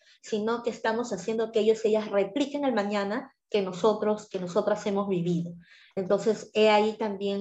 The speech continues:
una problemática que tenemos que un poco, eh, ir,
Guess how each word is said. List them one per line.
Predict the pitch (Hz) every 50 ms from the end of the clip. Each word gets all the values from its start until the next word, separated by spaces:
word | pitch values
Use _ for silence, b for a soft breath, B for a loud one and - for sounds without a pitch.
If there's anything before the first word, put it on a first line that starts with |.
| 202 208 -
una | 202 202 202 202 202
problemática | 202 202 190 185 190 190 196 196 196 196 202 196 - 214 214
que | - 196
tenemos | - - 180 180 185 185 202 196 - -
que | -
un | 190 180 175
poco, | 190 196 185 190 - 196 196 190 185 180 B B B B B B B B B B B
eh, | - 185 180 175 175 175 175 175 175
ir, | 208 220 214 202